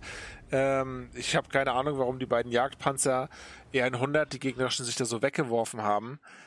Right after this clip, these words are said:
Ähm, entweder die müssen zusammenfahren, ja, oder sie müssen halt erstmal stehen bleiben und warten, bis sie halt Support kriegen. Aber das war ja nun, äh, wie die Lämmer zur Schlachtbank, würd ich mal sagen.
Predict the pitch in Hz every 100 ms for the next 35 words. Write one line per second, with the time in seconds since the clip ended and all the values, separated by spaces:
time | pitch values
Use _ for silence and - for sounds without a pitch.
0 | - - 117 117 127 - 143 131 131 139
1 | 131 123 113 120 110 131 196 - - 160
2 | 165 170 190 214 - - - - - -
3 | - - - - - 123 120 156 165 -
4 | 123 131 147 131 131 147 143 131 123 -
5 | 120 - 143 143 135 127 - 110 127 147
6 | 131 120 - - - 127 202 - 107 101
7 | 139 - - - - 120 120 117 131 -
8 | - 151 151 151 147 143 139 127 120 120
9 | 120 117 147 131 113 - 131 - - 92
10 | 101 - 104 107 101 101 101 135